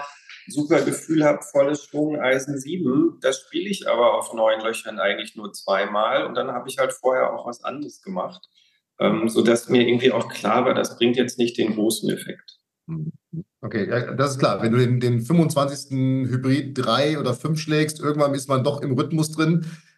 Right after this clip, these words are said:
Speaker 1: Genau,
Speaker 2: Hat
Speaker 1: und
Speaker 2: man,
Speaker 1: wenn ich
Speaker 2: hat man
Speaker 1: den,
Speaker 2: halt
Speaker 1: also wenn ich den dann nicht kann, so, dann muss ich mir einen anderen Sport suchen, ne? Also das ist dann ja irgendwie so eine krasse Wiederholung und, ähm, da brauche ich auch kein Muskelgedächtnis, sondern dann sehe ich,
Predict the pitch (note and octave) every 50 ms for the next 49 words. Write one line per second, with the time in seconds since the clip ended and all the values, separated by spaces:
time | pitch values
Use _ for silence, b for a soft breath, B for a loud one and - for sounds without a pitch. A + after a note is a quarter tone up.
0 | B - E3+ E3 D3+ B2 - - C#3 D3 D#3+ E3 E3 - - - E3+ - - -
1 | - - - - D4 - - E4+ E3 - - - F#3 - C#3+ D3 F3 A3+ B3 B3+
2 | A#3+ - - - - G3+ G#3 G3+ G3+ F#3+ F3+ F3 - D#3+ E3 E3+ F3+ F3+ F3+ F3+
3 | F#3 F3 F3 E3+ E3 - C#3 C#3 D#3 D#3+ - - _ C3 B2 C3 C#3+ D#3+ - -
4 | - A#2 A2 G#2 - _ _ G#2 A2 B2 C3+ C3 - - C3 C3+ C3+ - - -
5 | - C3+ C3+ C3 B2+ B2+ C3 C3 C3+ B2+ B2 C3+ C#3 D3+ D3+ - - C#3 C#3 C#3
6 | - C3+ C3 B2+ B2+ B2 C3 C3 B2+ C3 C#3 C#3 C3+ C3+ C3 C3+ C3+ C3+ C3+ B2+
7 | A#2+ A#2 A#2+ B2 B2 B2 - - - A2 A2+ A2+ A2+ A2+ A2 A2 A2 A2 A2 A2
8 | - _ A#2 A2+ - A#2+ B2 C3+ C#3 - - - - A2 A2+ - - - B2+ B2
9 | B2+ D3+ - - - B2+ A#2 A#2+ A#2+ - A#2+ A#2+ - - - - - - A#2+ A#2+
10 | A#2+ A#2+ A#2 A#2 A#2+ A#2+ A#2+ A#2+ A#2 - A2+ B2+ C3+ C3+ - -